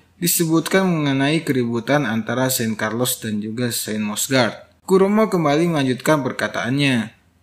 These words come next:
Rumor mengatakan bahwa Sabo adalah orang yang menyebabkan semua kekacauan ini terjadi dengan melakukan pemberontakan di seluruh dunia, dan para rakyat yang berhasil dibebaskan mulai memperlakukannya seperti Tuhan.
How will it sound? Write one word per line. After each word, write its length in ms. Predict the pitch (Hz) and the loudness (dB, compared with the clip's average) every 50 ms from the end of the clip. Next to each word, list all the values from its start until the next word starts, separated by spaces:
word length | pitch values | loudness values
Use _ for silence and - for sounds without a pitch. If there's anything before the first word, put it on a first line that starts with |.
| _ - | _ 0
Rumor 320 | 160 165 180 196 202 190 | 2 4 4 4 4 4
mengatakan 640 | 180 160 135 127 117 - 123 120 - 143 151 143 123 | 2 0 0 -2 -2 -2 -4 0 2 2 2 2 2
bahwa 240 | 113 117 127 135 131 | 0 2 2 2 0
Sabo 400 | 123 - 117 117 113 117 131 147 | 0 0 -2 0 0 0 0 0
adalah 480 | 127 113 107 110 113 123 131 95 76 113 | 0 -2 -2 0 2 2 2 2 0 -2
orang 240 | 117 131 127 127 | 0 0 0 0
yang 240 | 127 131 143 139 135 | 2 0 0 0 0
menyebabkan 640 | 123 117 117 113 110 110 107 - - - 143 147 139 | 0 0 0 0 -2 -2 -4 -4 0 0 2 2 2
semua 320 | - - 120 117 120 120 110 - | -2 -2 -2 -2 -2 -2 -4 -6
kekacauan 480 | - - 113 110 - 113 117 123 123 113 | -4 -4 -4 -2 -2 -4 -2 -2 -2 -2
ini 240 | 98 117 123 123 | -2 -2 -2 -2
terjadi 640 | - 123 113 117 131 131 131 147 160 147 127 113 104 - - _ _ _ _ _ _ _ _ | -4 -2 2 4 4 4 4 2 0 0 -2 -4 -6 -8 -12 _ _ _ _ _ _ _ _
dengan 400 | - 151 160 170 185 190 185 180 | 0 2 4 4 4 4 4 4
melakukan 400 | 165 147 143 135 135 160 160 156 | 4 4 2 2 2 2 2 2
pemberontakan 800 | 147 139 127 123 123 123 117 113 120 117 - - 147 147 139 120 | 2 2 2 2 0 0 0 0 -2 0 0 2 2 2 2 0
di 40 | 110 | 0
seluruh 340 | - - - 131 123 123 123 | -2 -4 -4 -2 -2 -2 -2
dunia, 640 | 117 123 127 131 135 139 143 139 123 113 - - - _ _ _ _ | -2 0 0 2 2 4 4 2 2 0 -4 -8 -20 _ _ _ _
dan 320 | - - 160 170 170 165 165 | 0 4 4 4 4 4 4
para 320 | 147 135 131 131 131 127 | 4 4 4 4 2 2
rakyat 400 | 127 120 - 117 147 165 170 170 | 2 0 0 2 2 2 2 2
yang 240 | - 143 131 123 117 | 0 0 0 2 2
berhasil 400 | 117 117 113 - - 156 156 143 | 0 0 -2 0 0 2 2 2
dibebaskan 880 | 123 117 113 110 107 107 107 104 - - - 120 127 - 170 - - - _ _ _ - _ _ _ - | 2 0 -2 -4 -2 -4 -4 -4 -4 -2 0 2 2 2 0 -4 -8 -16 _ _ _ -20 _ _ _ -2
mulai 320 | - 156 165 165 170 180 | 2 4 6 6 6 4
memperlakukannya 800 | 180 175 160 143 147 143 135 127 - 131 - 131 127 135 147 151 | 2 2 0 0 0 0 0 0 -2 -4 -2 0 0 0 0 0
seperti 560 | - - - - - 107 - - 123 117 117 | -2 -4 -6 -8 -14 -12 -6 -4 -4 -4 -2
Tuhan. 480 | - 123 135 131 131 120 107 104 107 | 2 4 4 4 4 2 0 -2 -6